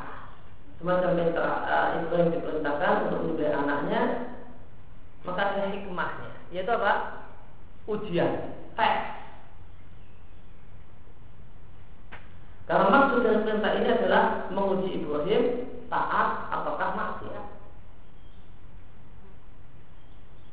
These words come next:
Wa hadzal nau' minal hikmah, dan hikmah jenis yang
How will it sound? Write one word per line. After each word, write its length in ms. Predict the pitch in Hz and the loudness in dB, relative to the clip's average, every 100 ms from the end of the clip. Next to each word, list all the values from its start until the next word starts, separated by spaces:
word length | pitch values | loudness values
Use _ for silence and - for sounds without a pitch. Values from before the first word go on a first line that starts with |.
| - - - - - - - - - - - - | -6 -6 -6 -6 -6 -6 -6 -6 -6 -6 -6 -2
Wa 160 | 165 180 | 4 8
hadzal 320 | 277 277 269 | 10 10 10
nau' 320 | 247 247 226 | 8 8 6
minal 320 | 214 214 214 | 4 2 2
hikmah, 320 | 208 185 196 | -2 0 0
dan 160 | 202 190 | 2 0
hikmah 400 | 220 226 208 202 | -2 -2 -2 -2
jenis 240 | 190 180 | -4 -4
yang 160 | 185 175 | -2 -2